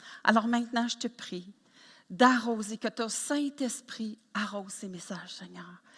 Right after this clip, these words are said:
et que les cœurs puissent être touchés ce matin, être rencontrés dans leurs besoins. Et c'est en ton nom, Jésus, que j'ai prié. Alléluia. Je suis contente qu'il y ait une horloge en avant de moi parce que <clears throat> j'avais dit à Paul, «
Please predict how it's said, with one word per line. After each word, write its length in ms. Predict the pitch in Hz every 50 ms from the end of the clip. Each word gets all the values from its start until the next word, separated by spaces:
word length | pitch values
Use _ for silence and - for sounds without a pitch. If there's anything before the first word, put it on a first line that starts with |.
| - - -
et 100 | - 220
que 100 | 214 -
les 180 | 247 233 262 240
cœurs 260 | 254 294 277 285 294
puissent 280 | 285 - 285 247 - 277
être 180 | 254 254 -
touchés 320 | - 247 233 - - 294 294
ce 160 | - - 285
matin, 300 | 254 254 247 - 277 254 - -
être 280 | 240 226 226 - - 262
rencontrés 560 | 240 240 240 - 240 226 220 - - 254 233
dans 260 | 196 220 202 196 196
leurs 440 | 196 196 196 202 202 202 208 208 185
besoins. 440 | 214 208 202 202 175 - 180 165 147 - _ _ _ _ _ - - - - - - - - - _
Et 100 | - 220
c'est 200 | 185 - 240 214
en 120 | 196 202 202
ton 200 | - 226 226 220
nom, 240 | 214 214 208 208 202
Jésus, 420 | 185 202 202 180 175 - 196 202 -
que 120 | - - 180 185 208 - _ _
j'ai 220 | 190 - - 180 -
prié. 360 | - - - 170 - - - - _ _ _ _ _ _ _ _ _ - - - - - - - - - - - - - - - - - _ -
Alléluia. 680 | - 214 226 220 220 220 214 202 202 196 185 185 175 180
Je 40 |
suis 80 | - -
contente 420 | 247 226 226 226 262 269 302 311
qu'il 100 | 240 254
y 20 | 220
ait 40 | 220
une 100 | 220 220
horloge 320 | 214 220 240 285 285 254
en 140 | 262 233 226
avant 240 | 214 202 208 202 196
de 60 | 202
moi 220 | 202 220 226 277 254 -
parce 280 | - 202 - - -
que 160 | - - 214 196 - - - 202 277
<clears throat> 300 | 311 233 - - - -
j'avais 300 | 196 226 214 190 208 196
dit 120 | 185 226 226
à 120 | 202 180
Paul, « 480 | - - 226 233 240 240 226 196 185